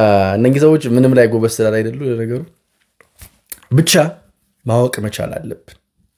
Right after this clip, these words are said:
እነኚህ ጉዳዮች፣ ዳፋዎች፣ ተረኛ ነው አብይ አህመድ፣ በጣም ተረኛ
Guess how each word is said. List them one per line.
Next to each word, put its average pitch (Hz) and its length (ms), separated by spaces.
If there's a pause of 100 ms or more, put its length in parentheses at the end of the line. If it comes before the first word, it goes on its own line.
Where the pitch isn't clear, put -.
እነኚህ 147 460
ጉዳዮች፣ 147 600 (100)
ዳፋዎች፣ 139 600 (1400)
ተረኛ 170 320
ነው 175 140
አብይ 175 200
አህመድ፣ 185 240
በጣም 113 280
ተረኛ 160 280